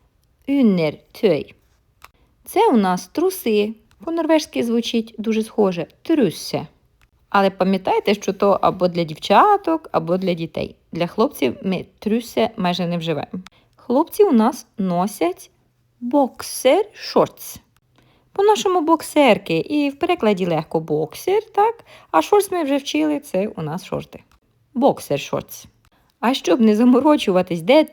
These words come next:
трюсе, де боксершортс, ви можете назвати одним словом. Underbukse. Тобто під штани. Те, що ми вдягаємо під штани. Underbukse.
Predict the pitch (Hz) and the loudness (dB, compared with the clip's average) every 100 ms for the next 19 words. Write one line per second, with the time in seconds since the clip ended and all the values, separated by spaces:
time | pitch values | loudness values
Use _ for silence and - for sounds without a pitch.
0 | _ - 185 220 226 175 - 160 156 233 | _ -6 -2 0 0 -4 -4 -4 2 2
1 | 180 180 165 - 165 165 - 403 480 - | 2 0 -2 -2 -4 -2 0 0 0 -8
2 | - 294 349 302 294 254 226 202 240 202 | -4 -2 0 -2 0 2 2 0 -2 -2
3 | 170 185 196 - - 196 190 160 147 - | -2 -4 -6 -8 -4 -2 -2 -4 -6 -14
4 | _ _ _ 226 233 254 247 247 247 _ | _ _ _ 0 2 4 2 0 -4 _
5 | 208 240 277 - - 147 127 _ _ _ | -8 -4 -4 -4 -8 -6 -8 _ _ _
6 | _ - 285 285 - 294 285 285 _ _ | _ -2 0 0 -2 0 0 -2 _ _
7 | _ _ - 170 175 220 403 508 _ _ | _ _ -6 -4 -4 2 2 2 _ _
8 | _ _ _ _ _ - - - 359 370 | _ _ _ _ _ -12 -10 -2 0 0
9 | 277 254 277 - 330 - 220 180 160 202 | 0 -2 -6 -6 -6 -2 -2 -2 -2 -2
10 | 196 160 - 143 - - 370 240 147 139 | -4 -10 -12 -10 -10 -6 0 2 2 -2
11 | - | -10